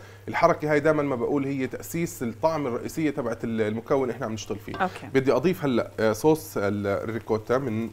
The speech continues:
Speaker 1: آه،
Speaker 2: تمام.
Speaker 1: باريلا. أوكي.
Speaker 2: أوكي.
Speaker 1: جبنة الريكوتا عن جد واضحة في، آه،
Speaker 2: مية بالمية، آه.
Speaker 1: آه، فانيتا. فهلا ضفنا أول مرتبان، بنحط الثاني.
Speaker 2: تمام. يعني هاي أنت عم تعمل وصفة فيها باكيتين معكرونة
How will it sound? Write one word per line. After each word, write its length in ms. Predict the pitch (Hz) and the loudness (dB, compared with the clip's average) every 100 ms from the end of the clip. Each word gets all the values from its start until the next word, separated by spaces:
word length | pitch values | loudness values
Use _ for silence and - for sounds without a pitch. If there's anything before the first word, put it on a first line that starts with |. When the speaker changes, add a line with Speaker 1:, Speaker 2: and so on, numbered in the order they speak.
| 104 | -2
Speaker 1:
آه، 180 | 101 | 0
Speaker 2:
تمام. 60 | 98 | 2
Speaker 1:
باريلا. 400 | 101 95 98 175 - - - - | 0 -2 2 0 0 -16 -20 -10
أوكي. 340 | 104 - 135 190 - - | -8 -2 -2 -2 -6 -16
Speaker 2:
أوكي. 120 | 214 113 | -14 0
Speaker 1:
جبنة 280 | 156 160 151 | 2 2 4
الريكوتا 400 | 139 - - - | 2 2 0 2
عن 120 | 117 | 2
جد 180 | 147 123 | 0 0
واضحة 220 | 110 107 | -4 -4
في، 380 | 101 104 98 101 - | -8 -8 -8 -8 -4
آه، 40 | |
Speaker 2:
مية 120 | 226 247 | -2 -2
بالمية، 360 | 185 180 165 | -2 -6 -8
آه. 140 | 180 185 | -8 -8
Speaker 1:
آه، 200 | 185 190 - - | -8 -10 -12 -6
فانيتا. 340 | 113 92 - - - - - - - | -6 -6 -10 -18 -20 -16 -14 -8 -2
فهلا 300 | 113 131 123 - - | 0 4 2 0 -6
ضفنا 240 | 147 127 | -6 -4
أول 200 | 120 123 | 0 0
مرتبان، 540 | 117 107 - 104 117 165 | 0 -2 -4 -2 -2 -2
بنحط 280 | 127 139 - | -4 -6 -6
الثاني. 460 | - 120 104 117 | -4 -2 -2 -2
Speaker 2:
تمام. 420 | 196 180 165 208 302 - - - - - - - - - - - - | -6 -8 -10 -8 -8 -10 -20 -20 -20 -20 -20 -20 -20 -20 -20 -20 -8
يعني 260 | 185 202 | -6 -2
هاي 320 | 233 254 262 196 | 0 2 2 -2
أنت 140 | 220 | -2
عم 100 | 233 | -2
تعمل 280 | 240 254 202 | 0 -2 0
وصفة 320 | 160 - 202 | -2 -2 -8
فيها 220 | 202 247 | -2 -2
باكيتين 580 | 196 190 208 220 226 240 | -2 -6 -6 -4 0 0
معكرونة 640 | 220 190 208 202 196 202 | -2 -4 -4 -4 -2 -4